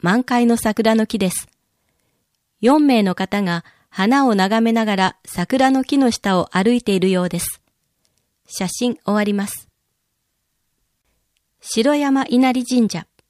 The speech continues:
歴史と風情で桜が色づく。戦国末期、本庄城主、小笠原左衛門の大夫、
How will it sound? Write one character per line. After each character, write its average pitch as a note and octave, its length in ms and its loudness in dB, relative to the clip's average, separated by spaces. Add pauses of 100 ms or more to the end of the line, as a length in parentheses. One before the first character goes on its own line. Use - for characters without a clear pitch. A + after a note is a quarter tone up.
(1160)
歴 G#3+ 300 -2
史 - 120 -6
と C#4 140 0
風 D4 160 -6
情 C4 240 0
で F#3 340 -4
桜 B3 500 -4
が A3+ 140 -2
色 G#3+ 180 -2
づ G#3+ 160 -4
く。 - 180 -12 (2000)
戦 C#4 320 2
国 C#4+ 300 0
末 C#4+ 120 0 (120)
期、 F3+ 260 -4 (380)
本 C#4 280 2
庄 C4+ 200 2
城 B3+ 240 2
主、 E3+ 320 -2 (220)
小 F#3+ 120 -2
笠 B3+ 300 -2
原 A3+ 280 0
左 A#3+ 260 0
衛 C#4 60 2
門 C4+ 200 4
の B3+ 120 0
大 B3 240 -2
夫、 F#3+ 240 0